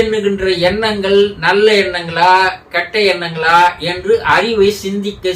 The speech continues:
செய்தால், அதை நீங்கள் சரி பண்ணி கொள்ள முடியும். இப்போ அந்த அறிவு என்பது மனம் என்பதாக இருக்கிறது.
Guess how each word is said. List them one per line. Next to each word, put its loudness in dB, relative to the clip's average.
செய்தால், 0
அதை 4
நீங்கள் -2
சரி 0
பண்ணி -4
கொள்ள -4
முடியும். -8
இப்போ 0
அந்த 0
அறிவு 0
என்பது 0
மனம் 0
என்பதாக -2
இருக்கிறது. -4